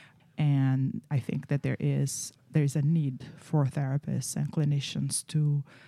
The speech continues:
to further refine their lens, to notice that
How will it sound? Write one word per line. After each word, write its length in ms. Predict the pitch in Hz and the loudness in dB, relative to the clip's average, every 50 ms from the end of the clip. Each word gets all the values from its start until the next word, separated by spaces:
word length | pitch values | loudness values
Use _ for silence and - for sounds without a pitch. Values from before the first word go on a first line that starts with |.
| - - | -16 -2
to 160 | - 160 151 | 2 2 2
further 360 | 143 - - 175 160 156 156 147 | 2 2 2 2 2 4 2 2
refine 600 | - 151 - - - 185 185 175 151 147 143 131 | 2 0 -2 -2 -4 -2 -2 0 0 2 2 2
their 160 | 127 127 101 | 2 0 -2
lens, 640 | 131 147 127 123 120 - - - - - - - - - _ - - - - - - _ | -2 -4 -4 -4 -4 -4 -4 -4 -4 -6 -6 -8 -10 -16 _ -20 -20 -20 -20 -20 -18 _
to 420 | - - 156 147 143 143 143 143 147 | 0 2 4 6 6 6 4 4 4
notice 400 | 151 160 165 156 143 143 135 - | 4 4 4 4 4 0 -2 -4
that 400 | - - 135 127 123 123 - - | -4 -2 -2 -2 -2 -4 -6 -10